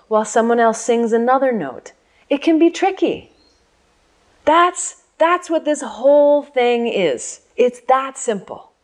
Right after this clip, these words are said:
Is that you are this divine gift of this note singing, this one unique note singing.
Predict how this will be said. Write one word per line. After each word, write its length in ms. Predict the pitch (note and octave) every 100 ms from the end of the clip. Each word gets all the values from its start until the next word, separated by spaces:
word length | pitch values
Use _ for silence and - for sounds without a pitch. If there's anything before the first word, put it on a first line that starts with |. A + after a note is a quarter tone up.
| _ _ _ _ _ _ -
Is 180 | A3 A3+
that 160 | A3 G3+
you 480 | A3+ B3+ C4+ C4+
are 180 | - A3+
this 200 | A3 A3
divine 800 | - G#3+ F#3 A3 A#3+ B3+ B3 A3
gift 400 | F#3+ A#3+ A#3 -
of 120 | F#3
this 220 | F#3 G3+ G#3
note 420 | G3+ G3+ G#3 -
singing, 520 | - A3 G#3+ G3 F3
this 160 | F3 G3
one 440 | G3 G#3+ A#3 A3+
unique 480 | G#3 G3 G3+ G#3+ G#3
note 360 | G3 F#3+ -
singing. 520 | - - A3+ F3 D#3